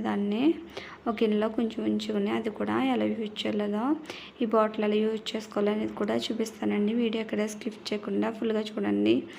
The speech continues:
ప్లీజ్ అండి. వీలైతే ఒక లైక్ చేయండి. మీరు లైక్ చేసిన వల్ల నా వీడియో అనేది కొంత షేర్ అవుతుంది. ఇది ఎలా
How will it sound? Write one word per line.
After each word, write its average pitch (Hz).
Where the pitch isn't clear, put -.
ప్లీజ్ 220
అండి. 214
వీలైతే 220
ఒక 226
లైక్ 208
చేయండి. 220
మీరు 220
లైక్ 214
చేసిన 220
వల్ల 208
నా 233
వీడియో 214
అనేది 208
కొంత 233
షేర్ 220
అవుతుంది. 214
ఇది 240
ఎలా 214